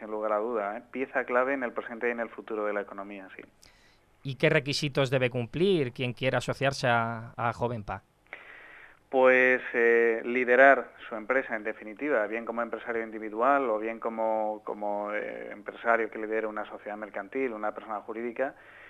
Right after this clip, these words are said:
Speaker 1: Eh, lo fundamental es que esté al frente de la misma, en la gerencia, en el capital social, ese es el perfil. Menores de cuarenta años, por una cuestión, digamos,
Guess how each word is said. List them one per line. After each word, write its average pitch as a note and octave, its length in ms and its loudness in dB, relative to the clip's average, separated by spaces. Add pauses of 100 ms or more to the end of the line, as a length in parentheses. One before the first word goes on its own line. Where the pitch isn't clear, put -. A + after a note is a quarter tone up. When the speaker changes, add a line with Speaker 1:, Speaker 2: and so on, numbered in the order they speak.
(180)
Speaker 1:
Eh, G#2+ 380 -2
lo A2 100 0
fundamental A2+ 600 0
es B2 140 0
que - 100 -6
esté B2 160 0
al A2+ 80 4
frente A2 260 -8
de G#2 80 -2
la G2+ 140 0
misma, G2+ 500 -14
en G2 260 -10
la G2 120 -6
gerencia, B2+ 800 -2
en B2 80 -8
el G#2+ 120 -10
capital G#2+ 440 -4
social, B2 580 0 (180)
ese A#2+ 180 -4
es - 80 -14
el G#2 100 -8
perfil. - 400 -14 (340)
Menores A#2+ 400 0
de A#2+ 100 2
cuarenta A#2 440 2
años, D3+ 320 -4
por G#2+ 100 -8
una G#2+ 160 -6
cuestión, G#2 640 -10
digamos, G#2 400 -6